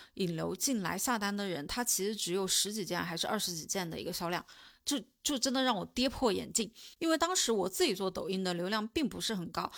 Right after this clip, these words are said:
可能几十个点赞吧，都能够卖出几十件衣服。因为我自己本身是店主、设计师，加上我会去更多的去展现我的衣服或者是面料整个材质，包括它设计、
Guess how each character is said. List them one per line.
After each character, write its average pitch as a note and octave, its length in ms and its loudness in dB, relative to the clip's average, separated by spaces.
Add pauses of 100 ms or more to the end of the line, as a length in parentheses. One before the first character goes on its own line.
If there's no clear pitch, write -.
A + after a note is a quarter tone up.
(140)
可 - 160 0
能 F3+ 140 -4 (160)
几 - 120 4
十 F3+ 140 6
个 C#4+ 80 2
点 G#3+ 220 0
赞 F#3 200 0
吧， E3 220 -2
都 B3 160 6
能 F#3 100 0
够 G3 80 -2
卖 G#3 160 2
出 F#3 300 -2 (160)
几 - 140 2
十 E3 160 6
件 F#3+ 200 0
衣 F#3+ 60 0
服。 - 220 -8
因 A3 100 -2
为 A#3+ 100 4
我 F3 140 2
自 - 180 -2
己 G#3 80 0
本 - 160 -2
身 F#3 160 0
是 - 120 4
店 G3 260 2
主、 - 240 -6
设 G#3+ 100 2
计 E3 80 -4
师， F3+ 300 2 (160)
加 G#3+ 100 -2
上 A3 160 0
我 - 60 -4
会 G#3 160 0
去 - 260 0 (540)
更 B3 160 4
多 G3+ 180 2
的 F#3+ 120 4
去 F3 180 -4
展 C3+ 180 0
现 F#3+ 240 0
我 D#3 160 -6
的 C3 240 -6
衣 C#4+ 140 4
服 - 320 -4 (200)
或 A3+ 120 2
者 E3 60 2
是 G#3 100 -4
面 A#3+ 300 4
料 F3 320 2
整 E3+ 200 2
个 F#3+ 160 2
材 D#3 280 0
质， G#3 280 0
包 A3+ 80 0
括 A3+ 120 -2
它 G#3+ 160 -4
设 G#3+ 260 4
计、 - 240 0